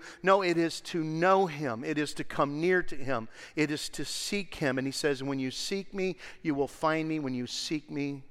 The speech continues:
with all that you are." It's his highest priority. The, the second truth that jumps out of this passage is that intimacy is not just the first priority.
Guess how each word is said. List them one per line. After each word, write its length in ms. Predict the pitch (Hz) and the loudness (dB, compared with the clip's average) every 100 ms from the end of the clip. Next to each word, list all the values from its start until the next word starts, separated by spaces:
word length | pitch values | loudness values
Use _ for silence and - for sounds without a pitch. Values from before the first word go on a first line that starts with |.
| - | -10
with 180 | - 123 - | -8 -8 -4
all 180 | 127 123 | -4 -4
that 240 | 117 - | -4 -4
you 160 | 113 107 | -4 -6
are." 240 | 107 - - - - - - _ _ - _ _ _ _ _ _ _ _ _ _ _ | -10 -16 -20 -20 -20 -20 -20 _ _ -20 _ _ _ _ _ _ _ _ _ _ _
It's 160 | 143 - | -6 -4
his 160 | 135 | -4
highest 420 | - 180 139 113 - | 0 0 0 -4 -6
priority. 540 | 131 113 117 113 - _ _ _ _ _ _ _ _ _ _ _ _ _ _ _ _ _ _ - - - | -6 -4 -8 -10 -16 _ _ _ _ _ _ _ _ _ _ _ _ _ _ _ _ _ _ -20 -20 -12
The, 80 | 214 | -8
the 160 | 196 202 | 2 2
second 400 | - 294 294 233 | 8 6 6 0
truth 240 | 226 220 | 2 4
that 140 | 190 139 | 2 2
jumps 260 | 196 175 | 2 6
out 200 | 202 185 | 6 6
of 60 | 170 | 4
this 160 | 151 | 2
passage 760 | - - 185 190 - 143 127 - - - | -2 4 4 2 2 2 0 -6 -14 0
is 160 | - 175 | 2 8
that 160 | 202 196 | 8 8
intimacy 640 | 233 233 233 208 - 202 | 4 2 2 2 4 4
is 120 | 160 | 6
not 200 | 202 220 | 4 4
just 180 | 180 180 | 2 0
the 80 | 160 | 0
first 300 | - 190 - | 4 4 4
priority. 640 | 180 156 220 220 135 131 | 6 8 8 8 6 0